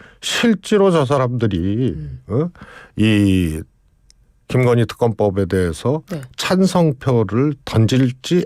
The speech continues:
Speaker 1: 않을 사람들이
Speaker 2: 예.
Speaker 1: 또 싸우는 척하면서
Speaker 2: 네.
Speaker 1: 할 수 있을 것 같이 그렇게 흘리는 거 이거 다 알고 있거든요.
Speaker 2: 아, 네.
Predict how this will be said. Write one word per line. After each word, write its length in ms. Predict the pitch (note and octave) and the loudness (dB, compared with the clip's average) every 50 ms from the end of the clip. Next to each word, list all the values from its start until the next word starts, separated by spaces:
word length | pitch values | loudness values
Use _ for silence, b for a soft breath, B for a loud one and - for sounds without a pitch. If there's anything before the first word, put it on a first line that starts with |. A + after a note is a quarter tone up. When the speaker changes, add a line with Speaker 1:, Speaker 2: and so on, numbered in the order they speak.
| - _ | -4 _
Speaker 1:
않을 300 | - - - A2+ D3 E3+ | -4 -2 2 2 2 2
사람들이 540 | F3 - - C3 A#2 G#2 G2+ - - - - - _ _ _ _ _ _ - F#3 | 0 0 -2 -2 -2 -2 -4 -6 -8 -14 -20 -20 _ _ _ _ _ _ -8 -8
Speaker 2:
예. 200 | D#3+ D3 B2+ - b b b b b b b b | -6 -6 -8 -10 b b b b b b b b
Speaker 1:
또 200 | - D3+ D3 A#2+ B2+ B B B | 0 0 0 0 0 B B B
싸우는 580 | B - - F3+ D#3+ E3+ F#3+ G#3 G#3+ G3 F3+ F3 | B -6 -4 -2 0 2 2 4 4 4 2 0
척하면서 880 | - - F#3 F3 - - F3 F3+ E3+ E3 D#3 C#3 A#2 D3 D#3 E3 F3 E3+ | 0 -2 -4 -4 -2 -2 0 2 2 2 2 2 2 2 2 0 0 -2
Speaker 2:
네. 200 | F3 F3 E3 G#3 A3+ | -4 -6 -6 -6 -6
Speaker 1:
할 180 | - - A3+ G#3 | -4 -2 -2 -2
수 180 | - - G#3+ | 0 2 2
있을 440 | F#3 D3+ C3+ - - F3+ E3 D#3+ D#3 D#3 - - - _ _ _ - D3 C#3 - - | 2 2 2 0 0 2 2 2 2 0 -2 -10 -12 _ _ _ -8 -6 -6 -8 -4
것 200 | - C3+ C3 B2 | -2 -2 0 0
같이 560 | - D3 D3 B2+ - - - F#3 F3+ F3+ F3 F3 B B B B B B | 0 -4 -4 -4 -4 -2 0 2 2 2 0 -2 B B B B B B
그렇게 280 | - - D3+ D#3 - E3+ | -4 -2 -2 0 0 -2
흘리는 680 | D#3 - - - - A#3+ A#3 A3+ A#3 A3 G3+ E3 C3+ | -2 -2 -2 0 2 4 4 6 4 4 4 4 4
거 180 | G#2+ G2+ E2+ D#2 | 2 2 0 0
이거 120 | - D#3+ G#3+ | 0 -2 -2
다 280 | - - - - - | 0 0 0 0 2
알고 220 | A#3+ C4+ A#3 B3 B3 | 2 2 4 4 2
있거든요. 460 | F#3+ - - C3 B2+ A#2+ G2 G#2+ C3+ E3+ | 2 0 -2 -4 -4 -4 -4 -6 -6 -6
Speaker 2:
아, 180 | D#3+ D3+ D3 D3 | -8 -8 -10 -10
네. 100 | C#3+ | -12